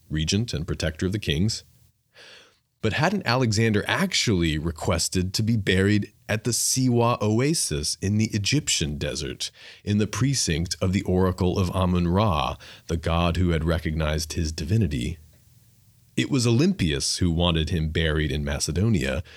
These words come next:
but on a hostile interpretation, all of this pomp and ceremony that was being planned, it looked like Perdiccas himself was making a grab at permanent kingship,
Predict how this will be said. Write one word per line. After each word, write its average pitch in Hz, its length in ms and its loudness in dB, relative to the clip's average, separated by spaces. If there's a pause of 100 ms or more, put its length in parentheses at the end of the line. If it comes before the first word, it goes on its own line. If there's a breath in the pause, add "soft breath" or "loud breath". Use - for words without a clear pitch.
(880 loud breath)
but 104 340 0 (200)
on 127 160 0
a 113 80 2
hostile 123 580 0
interpretation, 90 880 -2 (160)
all 147 200 0
of 151 80 0
this 107 160 0
pomp 135 580 -2
and 85 160 -4
ceremony 85 640 0
that 78 100 -4
was 85 140 -4
being 73 260 -8
planned, 85 560 0 (340 loud breath)
it 101 140 0
looked 170 300 0
like 82 420 -2
Perdiccas 104 600 0
himself 82 800 -2 (120)
was 90 180 -4
making 90 380 -2
a 78 60 -4
grab 85 580 -2
at 71 160 -10
permanent 90 480 -2
kingship, - 580 -4